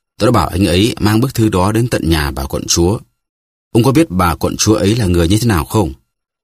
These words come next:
Không, tôi chỉ, ờ, được nghe ông Portos nói thôi. Đó là một bà biện lý già ở Châtelet, tên là bà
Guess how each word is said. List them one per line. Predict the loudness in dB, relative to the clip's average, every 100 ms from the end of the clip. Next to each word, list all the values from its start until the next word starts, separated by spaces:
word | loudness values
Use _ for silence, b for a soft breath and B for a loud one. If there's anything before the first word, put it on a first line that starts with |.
| _ -2
Không, | 0 0 -6 _ _ _
tôi | -2 0
chỉ, | 2 0 -2
ờ, | -4 -4
được | -2 -2 0
nghe | 0
ông | 0 0
Portos | -2 -2 0 2
nói | 2 0
thôi. | 0 -2 -4 _ _ _ _ _ _ _ _
Đó | 0 2
là |
một | 4 2
bà | 0 -4 -4
biện | -2 -4 0
lý | 0 2
già | 0 -2 -4 -6
ở | -6 -4 -2
Châtelet, | -2 0 0 2 0 -4 -14 _ _
tên | 2 2
là | 2
bà | 0 0 -2 -4